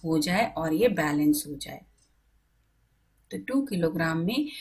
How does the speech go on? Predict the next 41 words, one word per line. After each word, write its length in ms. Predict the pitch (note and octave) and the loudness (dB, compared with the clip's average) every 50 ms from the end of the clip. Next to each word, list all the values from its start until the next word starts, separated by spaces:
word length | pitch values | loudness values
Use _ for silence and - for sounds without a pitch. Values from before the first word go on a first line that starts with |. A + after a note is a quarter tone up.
| - - - | -16 -12 -8
फ़ोर 360 | - - - B3+ D4 D#4 D4+ | -2 4 6 8 8 8 8
किलोग्राम 520 | - A#3 G3+ F#3 E3+ D#3+ E3+ E3+ E3 E3+ E3 | 6 4 4 4 4 2 2 2 2 2 2
अगर 200 | D#3+ D#3 E3+ E3+ | 2 2 2 2
हम 240 | E3+ F3 E3 D3 - - | 2 0 -2 0 0 2
ऐड 320 | - F3+ G#3+ B3 - - | 6 6 6 6 4 2
कर 160 | - F3+ E3 | 0 0 0
देते 340 | D#3+ D#3+ D#3+ D#3+ D3+ - D#3+ E3 | 0 0 -2 -2 -2 -2 -2 0
हैं, 360 | E3 E3+ F3+ A3 C#4 D4+ D4+ - - - - - - | 2 2 4 4 4 4 4 0 -8 -16 -16 -12 -8
तो 60 | F#3 | -6
फ़ोर 320 | F#3 - - G#3+ A#3 B3 A#3+ | -2 2 6 6 6 6 6
किलोग्राम 480 | - A3+ A3 G3+ G3 G3 G3 G3 G3 F#3+ | 4 4 4 4 4 4 4 4 4 2
की 140 | - C4+ C4+ - | 2 0 0 2
वुड 260 | F3+ F#3 A3 G#3+ F#3 | 4 4 6 6 6
ऐड 300 | E3+ D3+ D3+ D3 D3 - | 6 6 6 4 2 -2
कर 160 | - - - | -4 -6 -6
दी 200 | - - - - - - - - - - - - - - - - - - _ _ _ _ _ _ _ _ - - - - | -6 -8 -8 -10 -10 -12 -16 -20 -20 -20 -20 -20 -20 -20 -20 -20 -20 -20 _ _ _ _ _ _ _ _ -20 -16 -4 0
और 120 | F#3 F#3 G3 | 2 2 4
ये 200 | F#3 G3 - D4+ D4+ - - | 4 6 6 6 6 6 8
ऐड 280 | F#3+ F#3 F#3+ F#3+ - - | 8 8 8 6 4 2
करते 300 | G3+ F3+ E3+ D#3 - F3 | 2 2 2 0 0 0
ही 200 | F#3 F#3+ G#3+ A#3+ | 0 2 2 4
ये 140 | B3+ C4 B3+ | 6 4 4
सिक्स 300 | B3+ - F3 - - - | 4 2 -4 -4 -4 -4
किलोग्राम 520 | - F3+ F3 E3+ D#3 E3 E3 E3 E3 E3 | -2 0 0 2 2 2 2 2 2 2
हो 140 | F3 F3+ F3+ | 2 2 0
जाएगा 360 | - G3+ G3 A3 B3 B3+ C4+ | 0 0 0 2 2 4 4
और 180 | A3 F#3 - D#3 | 4 4 4 2
ये 100 | D#3 E3+ - - | 0 0 -2 -4
पैन 260 | - - D#3 E3+ - | -6 -4 -2 -2 -2
बैलेंस 400 | - - F3+ F#3 G#3 A3+ A3+ - | -2 0 0 0 0 0 0 0
हो 100 | A#3+ A3+ | 0 0
जाएगा। 420 | G#3 G#3 G#3 G#3 G#3 G3+ G#3+ G#3+ G#3+ - - - - - _ - | 2 2 2 2 2 0 -4 -6 -8 -10 -14 -16 -18 -18 _ -4
तो 60 | F#3+ | 0
ये 120 | F#3 F#3+ F#3 | 2 4 4
जो 140 | E3+ F3+ E3 D#3 | 4 2 0 0
वुड 220 | F#3+ A3+ C4 B3+ B3+ | 2 2 2 2 2
आएगी, 340 | - E3+ E3+ E3 D#3+ E3 G3 | 0 2 2 2 2 2 0
ये 140 | A3+ B3 B3+ B3 | 0 0 0 0
फ़ोर 360 | - - F3 E3+ F#3+ G#3+ G#3 - | -2 -2 0 2 2 2 0 0
किलोग्राम 500 | F3+ D#3 - D3+ D#3 D#3 D#3+ D#3 D#3 D#3+ | -2 -2 -2 -2 -2 -4 -2 -2 -2 -4
की 180 | D3+ - C4+ | 0 2 2